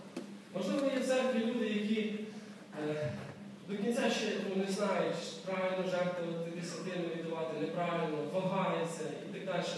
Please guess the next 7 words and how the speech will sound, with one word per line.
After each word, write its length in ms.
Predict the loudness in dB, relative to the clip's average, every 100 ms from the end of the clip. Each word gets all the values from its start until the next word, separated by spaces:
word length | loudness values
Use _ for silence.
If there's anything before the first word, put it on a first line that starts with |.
| -2
думають. 440 | 2 4 4 2 -2 -6 -10 -12 -14 -14 -10 -6
Е, 80 | -6 -4 -2
я 60 |
би 160 | 0 2
хотів 320 | 0 0 2
зараз 280 | 4 6 4
звернутися 640 | 4 4 4 4 0 0